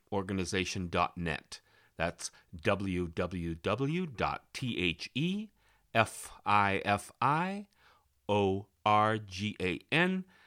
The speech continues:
I Z A T I O N dot net. And finally, I'm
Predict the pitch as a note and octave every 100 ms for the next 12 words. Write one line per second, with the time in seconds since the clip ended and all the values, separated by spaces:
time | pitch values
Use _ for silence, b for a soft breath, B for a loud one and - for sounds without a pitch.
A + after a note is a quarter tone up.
0 | b b - F2+ E2+ E2+ F2 F2 A2+ D3+
1 | E3 - A2 A#2 B2 C3+ - - F2+ D#2+
2 | - F#2 F#2 - G2+ G#2+ - G2 A2+ C#3
3 | C#3+ b b b - E2 F#2+ F#2+ - _
4 | _ - D#2 D2+ - - - _ _ B
5 | B B B G#2+ G#2 B2+ C3 C#3 C#3+ C#3+
6 | C#3 G#2 G2+ G#2 G2+ G2+ G2+ G2+ G2+